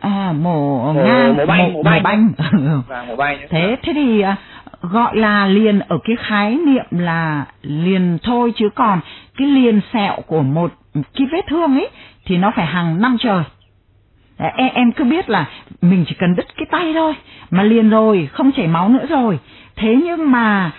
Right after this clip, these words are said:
Speaker 1: co duỗi hoặc là trái gió trở rời gì đấy, nó vẫn cứ còn đau, huống hồ là một vết mổ nó rất dài ở bụng. Thế và
Speaker 2: À.
Speaker 1: trong cái quan hệ ấy, thì, à, ở một cái giai đoạn mà, ừm, ừm, mà cao trào ấy, nó có
Speaker 2: Dạ.
Speaker 1: cái,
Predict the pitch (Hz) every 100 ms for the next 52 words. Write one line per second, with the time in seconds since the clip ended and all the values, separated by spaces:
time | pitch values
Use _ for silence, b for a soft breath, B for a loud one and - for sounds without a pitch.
0 | B _ 262 285 277 277 262 220 226 -
1 | 269 381 403 294 208 - 175 170 160 -
2 | 180 190 208 196 226 202 127 190 170 170
3 | 160 180 330 B B - 202 240 233 -
4 | 381 - 220 160 220 226 202 196 226 269
5 | 196 160 156 151 151 269 - 214 180 131
6 | 175 285 339 262 180 139 127 185 - _
7 | B B B - 185 233 214 175 165 -
8 | 254 233 233 247 233 233 196 - 262 285
9 | B B _ - 185 170 160 156 147 -
10 | 165 139 131 143 - 240 247 240 226 214
11 | 196 - 165 156 156 139 135 135 131 -
12 | 139 131 131 - 135 131 - 143 156 160
13 | 147 - 247 277 240 180 - - 190 208
14 | - 170 190 220 - 254 240 247 254